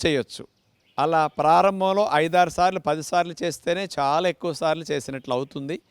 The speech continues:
అనుభవం మీద మీరు పెంచుకోండి. చక్కగా అలుపు వచ్చినప్పుడు ఒక రెండు నిమిషాలు అట్లా రిలాక్స్ అయితే మీకు శ్వాసలు బాగా నార్మల్ అవుతాయి. అప్పుడు మరొక వ్యాయామం కూడా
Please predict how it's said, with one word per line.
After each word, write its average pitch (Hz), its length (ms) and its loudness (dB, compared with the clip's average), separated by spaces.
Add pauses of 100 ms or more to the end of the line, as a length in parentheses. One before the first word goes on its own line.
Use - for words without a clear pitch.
(220)
అనుభవం 175 480 2
మీద 180 120 2 (100)
మీరు 196 200 -2
పెంచుకోండి. 123 580 -6 (540)
చక్కగా 175 360 0 (180)
అలుపు 175 260 0
వచ్చినప్పుడు 175 520 -4 (380)
ఒక - 100 -10 (200)
రెండు 196 220 0
నిమిషాలు 214 380 2
అట్లా 175 140 -2 (100)
రిలాక్స్ 165 400 -2
అయితే 143 260 -2 (280)
మీకు 131 260 -10
శ్వాసలు 151 520 0
బాగా 143 200 0 (100)
నార్మల్ 147 420 -2
అవుతాయి. 123 280 -4 (300)
అప్పుడు 165 280 -4
మరొక 185 380 2
వ్యాయామం 190 440 4
కూడా 190 160 0